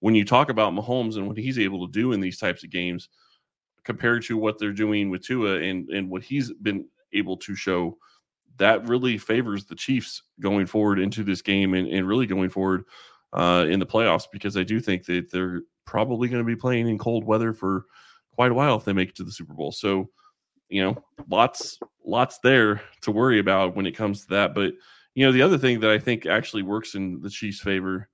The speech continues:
or just in general, I think helps in this game, is you're not dealing with snow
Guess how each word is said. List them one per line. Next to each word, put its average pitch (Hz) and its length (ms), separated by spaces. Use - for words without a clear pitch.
or 113 260
just 131 320
in 117 100
general, 107 320
I 92 40
think 98 340
helps - 460
in 101 160
this 92 180
game, 95 300
is 90 200
you're 113 120
not 135 180
dealing 117 300
with 101 80
snow 95 680